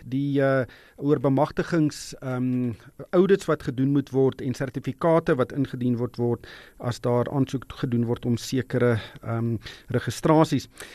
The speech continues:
Dan gaan ek gesels met Chris de Wit van HomeChoice oor, eh, HomeChoice se aggressiewe uitbreidingsplanne. En, eh, ek gaan ook met Pieter Geldenhuys gesels oor nuwe tegnologie ontwikkelings. En ons, ons gaan vanaand kyk na 'n bed wat n honderd duisend rand kos. Eintlik net 'n bietjie minder as honderd duisend rand, maar dit kan skynbaar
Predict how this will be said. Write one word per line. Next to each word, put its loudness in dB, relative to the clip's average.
Dan 4
gaan 4
ek 6
gesels 4
met 4
Chris 4
de 0
Wit 4
van 2
HomeChoice 6
oor, 6
eh, 8
HomeChoice 4
se -2
aggressiewe -2
uitbreidingsplanne. 4
En, 4
eh, 0
ek -4
gaan -4
ook -4
met -2
Pieter 0
Geldenhuys 4
gesels -6
oor 6
nuwe 0
tegnologie -2
ontwikkelings. 2
En -2
ons, -6
ons 2
gaan 0
vanaand 0
kyk 4
na 4
'n 0
bed 2
wat -2
n 4
honderd 2
duisend 0
rand 0
kos. -4
Eintlik -4
net -2
'n 0
bietjie 0
minder 4
as 2
honderd 2
duisend 0
rand, 2
maar -2
dit -6
kan -4
skynbaar 0